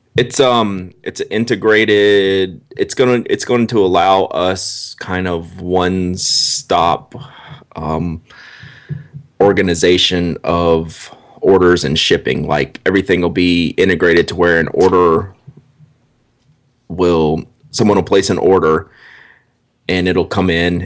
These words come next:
and I'll be able to ship it and track it and contact the person who ordered it, let them know that shipped, and, you know,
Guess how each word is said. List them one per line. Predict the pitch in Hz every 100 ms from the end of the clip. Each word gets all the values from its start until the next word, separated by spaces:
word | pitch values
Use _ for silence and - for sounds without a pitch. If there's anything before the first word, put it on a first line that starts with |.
| 85
and | 92
I'll | 85
be | 87 87
able | 85
to | 82 - 85 82
ship | - - 92 92
it | 87 -
and | - -
track | - 92 - 82
it | 82 -
and | 71 69 78
contact | 92 85 80 80 - - - - - -
the | 85 82 82 78 90 92 _ -
person | 90 85 87
who | 90
ordered | 82 80 80
it, | 78 82
let | 78 -
them | 80
know | 80
that | 80 -
shipped, | - 87 78 - _ - -
and, | 73 65 95 95
you |
know, | 80